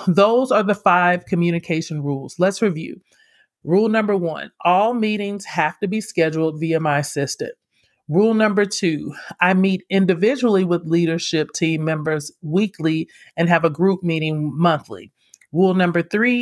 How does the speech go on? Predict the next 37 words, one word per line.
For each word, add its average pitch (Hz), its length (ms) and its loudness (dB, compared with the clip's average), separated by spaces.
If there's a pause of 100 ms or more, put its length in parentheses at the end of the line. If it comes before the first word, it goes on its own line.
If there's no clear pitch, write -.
is 175 140 0
the 170 80 2
three 170 240 0
solutions 160 500 -2
rule. 135 320 -6
Any 180 180 2
problem 202 480 0
or - 60 0
issue 160 480 0
has 165 300 2
to 185 80 -2
be 185 100 0
accompanied 160 640 -6
with 151 160 -10
three 180 400 -2
c-, - 160 -12
solutions 175 640 0
for 151 160 -4
me 156 140 -2
to 147 180 -4 (120)
consider. 220 600 0 (640)
Rule 185 260 4
number 165 280 2
four, 214 580 0 (240)
no 185 680 4 (120)
more 180 440 2
verbal 185 380 2
requests 175 540 -2
for 156 180 -4
big 180 320 0
changes 165 420 -2
or 156 120 -6
projects. 190 640 0 (260)
Proposals 175 720 2
must 160 320 -2
be 160 160 0
submitted. 196 680 0